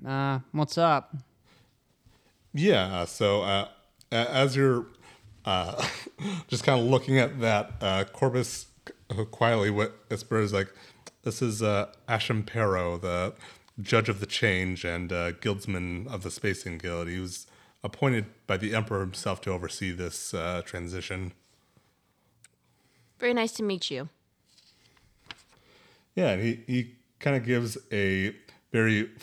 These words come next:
Speaker 2: formal bow and, and, uh, is like, "Ah, the young countess and her brother. I am honored to finally me-, be in your presence. I hope this will be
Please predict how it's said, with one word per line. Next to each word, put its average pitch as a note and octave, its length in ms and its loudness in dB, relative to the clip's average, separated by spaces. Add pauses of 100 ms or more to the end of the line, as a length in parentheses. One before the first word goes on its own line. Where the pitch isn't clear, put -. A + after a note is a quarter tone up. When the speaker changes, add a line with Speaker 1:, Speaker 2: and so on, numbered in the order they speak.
(160)
Speaker 2:
formal A2 340 2
bow G2+ 440 2
and, F#2 180 -4 (420)
and, F#2 260 -2
uh, F2+ 260 -2 (920)
is F#2 240 0
like, F#2 200 -2 (520)
"Ah, G2+ 360 4
the F#2 320 -2 (500)
young B2+ 280 4
countess A2 580 0
and F#2+ 400 -2 (160)
her F#2+ 200 -2
brother. F2+ 640 -2
I G2 280 0 (340)
am G2 460 -2 (480)
honored A2+ 300 4
to G2+ 80 -4
finally G2+ 340 0
me-, F#2 200 -4 (140)
be G#2+ 100 -2
in G2 40 -2
your F#2+ 80 0
presence. F2 480 -6
I F#2+ 300 0 (220)
hope A#2 160 0
this A2+ 160 -2
will A2 100 0
be G#2 300 2